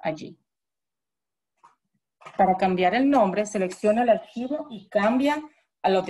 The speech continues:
a divulgación de información firmado, o como gustes nombrarlo, en una manera que nos deje saber que la forma está firmada. Cuando tengas el archivo firmado, nada más guárdalo.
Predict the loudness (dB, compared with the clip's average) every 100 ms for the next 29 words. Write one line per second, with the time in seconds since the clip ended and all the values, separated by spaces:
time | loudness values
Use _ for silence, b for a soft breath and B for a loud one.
0 | -2 -2 -2 -2 -2 -2 -2 -2 -2 -2
1 | -2 0 -2 0 -4 -2 0 0 -4 -6
2 | -4 -2 0 0 -2 -2 -2 -2 0 2
3 | 2 0 -10 _ -20 B B B -4 2
4 | 4 4 4 2 2 2 0 0 0 0
5 | 0 0 2 0 0 -2 0 0 2 0
6 | -2 -4 -4 -6 -4 -6 -8 _ _ _
7 | _ _ _ _ _ _ _ _ _ _
8 | _ _ _ _ _ _ _ 2 2 0
9 | 0 0 0 0 2 0 0 -2 -2 -2
10 | 2 2 2 0 0 2 2 2 0 0
11 | 0 -2 -10 -14